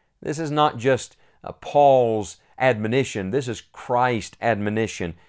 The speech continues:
Live for the needs of others. Seek to encourage others. And Timothy's a good example of that. And then he gives a second example,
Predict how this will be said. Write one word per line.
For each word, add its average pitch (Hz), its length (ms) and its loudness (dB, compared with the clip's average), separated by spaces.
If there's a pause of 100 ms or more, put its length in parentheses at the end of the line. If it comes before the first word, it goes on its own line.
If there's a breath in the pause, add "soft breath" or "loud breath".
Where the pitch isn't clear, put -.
(180 soft breath)
Live 143 640 2
for 151 120 0
the 139 120 -2
needs 131 420 -2
of 120 180 -6
others. 92 440 0
Seek - 260 -6
to - 80 -8
encourage 123 560 -2
others. 85 480 -4 (380)
And 113 100 -14
Timothy's 110 440 0
a 104 40 0
good 101 160 0
example 123 480 -2
of 98 80 -2
that. 82 300 -6 (280)
And 208 120 -8
then 262 80 -2
he 240 60 -4
gives 190 160 4
a 165 60 0
second 180 360 -2
example, 90 560 -4